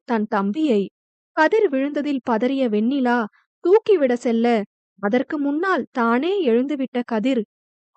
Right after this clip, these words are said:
"அறிவு கெட்ட பைத்தியக்காரா, எதுக்குடா தள்ளுன?" முன்பாவது கோபத்தில் தள்ளினான். இப்போது வந்த அவனின் வார்த்தையில் மேலும் கோபமாகிய அருள் மீண்டும் எட்டி உதைக்க, அண்டாவில் இருக்கும் சுடுநீரில் குப்புற விழுந்தான் கதிர்.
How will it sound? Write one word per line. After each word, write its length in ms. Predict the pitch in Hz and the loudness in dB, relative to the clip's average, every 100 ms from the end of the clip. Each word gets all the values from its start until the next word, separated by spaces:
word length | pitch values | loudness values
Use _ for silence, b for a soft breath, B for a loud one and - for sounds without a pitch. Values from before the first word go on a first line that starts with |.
| 233 | 2
"அறிவு 260 | 240 311 | 4 4
கெட்ட 220 | - 247 | 0 -2
பைத்தியக்காரா, 640 | 214 226 269 311 240 220 190 - - | 0 0 2 -2 0 0 -2 -6 2
எதுக்குடா 380 | 233 - 277 247 | 2 4 2 2
தள்ளுன?" 300 | 226 233 226 233 302 _ _ _ - | 4 4 4 2 0 _ _ _ -4
முன்பாவது 600 | 254 262 285 349 392 392 - | -2 0 0 0 2 0 2
கோபத்தில் 640 | 233 247 294 - 240 240 | 2 4 2 -2 -2 0
தள்ளினான். 500 | 226 226 226 214 190 - _ _ _ - | 0 2 2 0 -2 -6 _ _ _ -6
இப்போது 460 | 285 - 311 302 | -4 -2 -2 0
வந்த 240 | 269 262 381 359 | 0 0 0 0
அவனின் 320 | 269 254 240 | 0 0 0
வார்த்தையில் 600 | 214 220 - 285 247 220 - _ - | 0 -2 -4 -2 0 0 -4 _ -4
மேலும் 460 | 214 220 330 415 320 | 2 4 4 2 2
கோபமாகிய 640 | 233 233 311 285 247 254 | 2 2 0 -2 -4 -2
அருள் 360 | 226 208 233 233 - _ _ | 0 2 2 2 -2 _ _
மீண்டும் 460 | 226 233 302 403 349 | 0 2 2 0 0
எட்டி 320 | - 220 - 349 | 0 -2 -2 -2
உதைக்க, 560 | 240 220 - 247 214 - _ _ - | 2 2 0 0 -2 -4 _ _ 0
அண்டாவில் 520 | 247 277 381 403 359 | 0 2 0 0 -2
இருக்கும் 360 | 269 247 269 247 | -2 -2 -2 -2
சுடுநீரில் 580 | 240 240 311 262 240 220 - _ _ | -2 -2 -2 0 0 0 -4 _ _
குப்புற 480 | 277 - - 440 | -2 -2 -2 0
விழுந்தான் 500 | 359 233 240 226 214 | 2 2 2 0 -2
கதிர். 400 | 240 226 214 233 | -2 -2 2 0